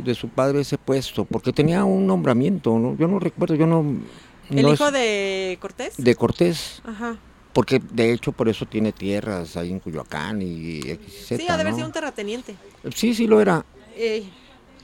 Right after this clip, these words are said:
Speaker 2: pero él también,
Speaker 1: Y
Speaker 2: eh,
Speaker 1: mal hubiera sido si no,
Speaker 2: si mal,
Speaker 1: ¿va?
Speaker 2: si mal no estoy, incluso los hijos de este señor, tuvo, creo que un hijo que se llama, que es nieto de Cortés.
Speaker 1: Órale.
Speaker 2: Francisco Cortés.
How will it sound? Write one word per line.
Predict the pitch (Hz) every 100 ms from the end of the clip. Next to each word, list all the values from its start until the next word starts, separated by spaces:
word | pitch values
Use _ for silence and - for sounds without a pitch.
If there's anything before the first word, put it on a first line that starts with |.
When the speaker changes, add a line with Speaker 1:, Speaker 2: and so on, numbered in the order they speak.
| - -
Speaker 2:
pero | 240 247
él | 254
también, | 311 294 285 285 - 147
Speaker 1:
Y | 135
Speaker 2:
eh, |
Speaker 1:
mal | 139 165 202
hubiera | 185 185 180
sido | 160 170 175
si | - 120
no, | 120 156
Speaker 2:
si | 269 339 330 294
mal, | 320
Speaker 1:
¿va? | 302 247 320
Speaker 2:
si | 277
mal | 269 294 320
no | 311
estoy, | 320 - 277 247 240 285 277 - -
incluso | 240 240 294 339 403
los | 381 254 294
hijos | 294 359 277
de | 285
este | 320
señor, | 302 262 208 233 330
tuvo, | 285 262 294
creo | 277 269
que | 285
un | 277
hijo | 262 277
que | 254
se | 233 214
llama, | 208 202 214 220 208
que | 202
es | 202
nieto | 247 254 285
de | 269
Cortés. | - 180 - 226 247 - - - - - - -
Speaker 1:
Órale. | 98 135 151 90
Speaker 2:
Francisco | 240 220 262 269 294
Cortés. | 262 233 - 240